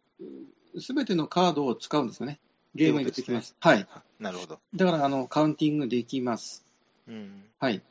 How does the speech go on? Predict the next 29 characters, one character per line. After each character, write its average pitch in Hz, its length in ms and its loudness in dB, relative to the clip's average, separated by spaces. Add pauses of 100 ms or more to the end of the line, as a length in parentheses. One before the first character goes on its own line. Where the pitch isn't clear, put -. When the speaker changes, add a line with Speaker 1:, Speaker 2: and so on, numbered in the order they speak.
(100)
Speaker 1:
完 139 200 0
全 139 180 0
に 165 140 2
カ 127 120 -4
ウ 131 40 0
ン 123 60 -4
テ - 60 -14
ィ 123 40 -2
ン - 40 0
グ 101 40 0
で 98 80 -2
き 101 80 -8
ま 98 100 -8
す。 - 240 -18 (720)
で、 160 520 6
あ 147 160 4
の、 143 600 0
ま 165 120 4
あ、 139 40 0
テ 202 280 2
ー - 20 2
マ 151 160 2
が 139 320 0
リ 156 140 0
ン 139 100 -2
パ 156 220 0
と 135 200 -4
い 127 200 0
う 107 60 -6